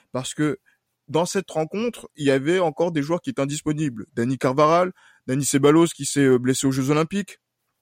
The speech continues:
Bah, euh, donc, euh, qui est assez grave, donc du coup là ça va être un petit peu inquiétant même pour la suite de sa saison et de sa carrière. Euh, Mariano,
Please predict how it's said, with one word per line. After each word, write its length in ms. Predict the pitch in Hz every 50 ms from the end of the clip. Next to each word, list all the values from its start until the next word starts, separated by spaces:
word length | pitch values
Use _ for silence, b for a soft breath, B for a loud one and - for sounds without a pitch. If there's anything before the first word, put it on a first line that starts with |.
| _ _ _ 131 135 - - -
Bah, 220 | 120 120 123 131
euh, 380 | 135 131 127 120 120 117 117 110
donc, 200 | 110 131 131 135
euh, 120 | 123 120
qui 180 | 107 - - 123
est 60 | 120
assez 400 | 117 110 110 98 120 - - 135
grave, 220 | 117 131 147 147 127
donc 160 | 131 131 131
du 100 | 131 123
coup 180 | - - 151 143 131 131
là 100 | 127 135
ça 140 | 135 - 139
va 100 | 120 123
être 140 | 120 - -
un 80 | 123
petit 140 | 123 - 127
peu 100 | 113 -
inquiétant 340 | 160 131 - 135 120 - 147
même 180 | 139 135 135 135
pour 140 | - 127
la 60 | 123 127
suite 180 | - - 131
de 120 | 123 123 117
sa 140 | - 135
saison 240 | 120 - 131 123 139
et 60 | 135
de 80 | 123 117
sa 160 | 113 - 113
carrière. 400 | 110 - 117 123 147 175 196 185 185 B B B B B B B B B B B -
Euh, 320 | 123 120 120 117 117 113
Mariano, 800 | 110 117 131 127 135 139 143 160 180 196 202 208 202 196 214 202